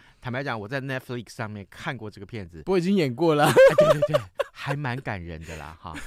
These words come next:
Speaker 1: 号称是有史以来
Speaker 2: 没有，而且他得
Speaker 1: 哥吉拉
Speaker 2: 奥斯卡的那个最佳特效哦。
Speaker 1: 对，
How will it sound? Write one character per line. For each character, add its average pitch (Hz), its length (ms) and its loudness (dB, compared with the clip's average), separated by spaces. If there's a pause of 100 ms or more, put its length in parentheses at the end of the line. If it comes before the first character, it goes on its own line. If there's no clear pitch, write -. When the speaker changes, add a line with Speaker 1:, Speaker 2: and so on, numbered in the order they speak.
(120)
Speaker 1:
号 226 180 0
称 208 160 -2
是 190 160 -8
有 143 180 -2
史 156 120 -6
以 160 40 0
来 175 60 2
Speaker 2:
没 170 40 2
有， 202 40 2
而 202 40 2
且 165 120 0
他 202 140 4
得 147 80 2
Speaker 1:
哥 - 0 -
吉 165 120 4
拉 151 60 0
Speaker 2:
奥 190 100 6
斯 196 180 0
卡 135 200 0
的 127 120 -2
那 151 140 -2
个 123 320 -2
最 143 140 -2
佳 135 120 0
特 131 200 -4
效 113 200 -6
哦。 - 20 -2
Speaker 1:
对， 113 220 -2